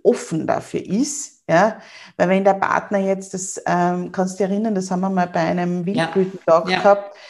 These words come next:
Speaker 1: ähm, wenn die Frau meditiert und der torpediert das wirklich,
Speaker 2: Ja.
Speaker 1: weil der das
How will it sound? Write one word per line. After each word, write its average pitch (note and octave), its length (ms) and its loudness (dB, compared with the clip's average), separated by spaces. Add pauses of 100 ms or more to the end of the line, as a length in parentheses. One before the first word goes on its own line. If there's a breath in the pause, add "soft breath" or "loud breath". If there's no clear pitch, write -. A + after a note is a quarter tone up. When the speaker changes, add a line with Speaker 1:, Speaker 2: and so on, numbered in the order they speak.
(260 loud breath)
Speaker 1:
ähm, F#3+ 920 4
wenn F#3 240 2
die G#3 120 0
Frau D3 320 4
meditiert G3+ 580 0
und G3+ 180 -2
der G3 260 2
torpediert G3 1000 2
das D3+ 240 -4
wirklich, D#3+ 480 -2
Speaker 2:
Ja. - 40 -8
Speaker 1:
weil E3 160 4
der F3 160 4
das F3 380 -2